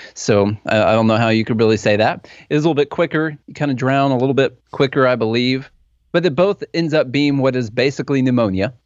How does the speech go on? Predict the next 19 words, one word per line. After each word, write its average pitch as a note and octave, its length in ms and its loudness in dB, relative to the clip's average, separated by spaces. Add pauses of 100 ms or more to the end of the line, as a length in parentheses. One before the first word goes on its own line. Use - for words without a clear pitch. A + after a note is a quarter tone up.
(580)
is A2+ 260 2
the A#2 120 0
way A2+ 200 4
that A2+ 160 -4
you're A2 80 0
gonna A#2+ 200 0
die. G2 500 -2
And A#2 120 -4
so C3+ 140 0
now F3 200 0
what G3 80 0
I'm F3 100 -2
worried G#3 220 -2
about E3+ 220 2
is D#3 160 0
you D#3+ 120 2
die C#3+ 380 0
from D#3+ 320 0
pneumonia. D3+ 680 2